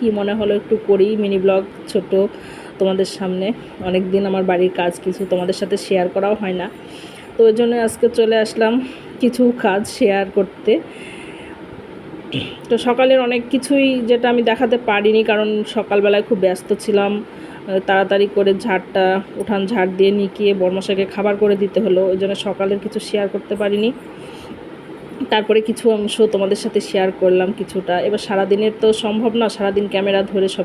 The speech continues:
কিছু করা, অনেক কাজ আছে। যখন হয়তো একটু কাজটা কম থাকবে, তখন তোমাদের সাথে সব কিছু শেয়ার করবো, চেষ্টা করবো তোমাদের সাথে সব কিছু শেয়ার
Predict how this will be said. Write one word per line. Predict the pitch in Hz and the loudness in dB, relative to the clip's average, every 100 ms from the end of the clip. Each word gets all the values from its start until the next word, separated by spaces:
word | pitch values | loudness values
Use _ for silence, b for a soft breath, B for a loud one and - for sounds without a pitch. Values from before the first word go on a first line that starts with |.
| - | -6
কিছু | 208 196 - | -8 -8 -4
করা, | 202 202 175 | 0 2 2
অনেক | 214 220 - | 0 -2 0
কাজ | 196 190 | 2 2
আছে। | 180 - 202 B B B - | 0 -4 -6 B B B -2
যখন | 240 254 | 0 2
হয়তো | 254 254 | 2 2
একটু | 262 | 0
কাজটা | 254 233 240 254 | 2 0 0 -2
কম | 226 226 240 | 0 0 0
থাকবে, | 262 240 294 | 0 0 0
তখন | 254 247 | 2 2
তোমাদের | 226 226 | 2 2
সাথে | 233 226 | 2 0
সব | 233 208 | 0 0
কিছু | 208 233 | -2 -4
শেয়ার | - 214 190 185 | -2 0 0 2
করবো, | 196 190 | 2 2
চেষ্টা | 196 202 220 | 0 -2 -2
করবো | 214 185 180 | 0 0 0
তোমাদের | 180 180 | -2 -2
সাথে | 190 185 | -4 -6
সব | 180 180 | -6 -6
কিছু | 185 - | -8 -10
শেয়ার | - 180 | -6 -4